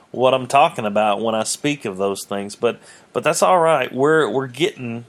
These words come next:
way, way ahead of ourselves when we're, we're just in the, you know, the early stages of the book of Job.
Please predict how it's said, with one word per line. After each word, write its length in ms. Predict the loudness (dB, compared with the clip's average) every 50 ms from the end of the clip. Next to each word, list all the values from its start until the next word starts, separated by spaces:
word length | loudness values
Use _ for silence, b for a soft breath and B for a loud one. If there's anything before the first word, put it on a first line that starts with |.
| _
way, 360 | -14 -10 -4 0 0 2 2 2
way 220 | 0 0 0 0
ahead 220 | 0 0 0 -2
of 80 | 0 0
ourselves 720 | 0 0 -2 -2 -2 -2 0 0 0 -2 -4 -8 -12 -14 -16 -18 -18 -18 -18 -18 -14 -10
when 160 | -10 -8 -6
we're, 320 | -4 -4 -4 -4 -6 -8 -12 -14 -10
we're 180 | -6 -6 -4
just 280 | -4 -4 -6 -6 -6 -6
in 160 | -6 -6 -4
the, 180 | -4 -6 -6 -6 B B B B B B B B B B B -16
you 80 | -12 -10
know, 160 | -8 -6 -4
the 120 | -2 -2 0
early 300 | 2 2 2 2 0 -2
stages 500 | -2 -2 -2 -2 -2 -2 -4 -6 -6 -6
of 120 | -6 -8
the 60 | -6
book 180 | -6 -6 -6 -6
of 100 | -8 -4
Job. 300 | 0 0 0 0 0